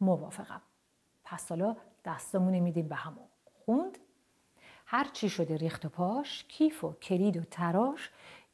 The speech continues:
یا قندون و صندلی زودی بره سر جاش. شنل شوالیه که وسطش خالیه، بشه همون پلوور. خیلی خیلی عالیه.» این بابای جیغ جیغو که می‌کنه هیاهو باید بگیره آروم.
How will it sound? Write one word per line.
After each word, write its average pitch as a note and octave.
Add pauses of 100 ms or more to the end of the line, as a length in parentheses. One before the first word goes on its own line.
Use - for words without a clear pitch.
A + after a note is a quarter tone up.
یا D4
قندون F3
و E3
صندلی F3+ (200)
زودی C#4
بره A#3+
سر F3+
جاش. - (680)
شنل F3+
شوالیه D#3
که -
وسطش D#3+
خالیه، G#3+ (420)
بشه D#4
همون G#3+
پلوور. D#3+ (340)
خیلی A#3
خیلی D#3+
عالیه.» E3 (1080)
این E4+
بابای F3+
جیغ E3
جیغو D#3 (140)
که F#3+
می‌کنه F3
هیاهو G#3+ (320)
باید C4+
بگیره G3+
آروم. E3